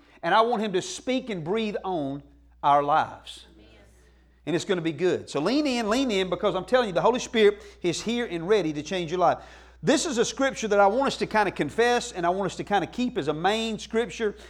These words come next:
Speaker 1: as we go through this today. It's Second Corinthians thirteen fourteen, and it's in the Message translation. And know the Message is a translation.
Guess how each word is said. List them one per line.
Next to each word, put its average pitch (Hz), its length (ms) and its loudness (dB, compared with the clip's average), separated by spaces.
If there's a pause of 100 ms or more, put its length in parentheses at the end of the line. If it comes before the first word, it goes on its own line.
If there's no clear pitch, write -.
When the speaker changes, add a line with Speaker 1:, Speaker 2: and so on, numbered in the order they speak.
(140)
Speaker 1:
as 165 160 4
we 160 140 2
go 180 180 4
through 214 200 -2
this 180 120 -4
today. 170 240 2
It's 170 100 -6
Second 254 300 0
Corinthians 202 540 -6
thirteen 214 400 -2
fourteen, 170 500 -2 (840)
and 160 100 0
it's 165 100 -4
in 220 80 0
the 214 60 0
Message 214 400 0
translation. 147 640 0
And 135 100 -6
know 185 140 4
the 220 100 2
Message 220 600 -2
is 196 180 0
a 196 120 -4
translation. 175 920 -4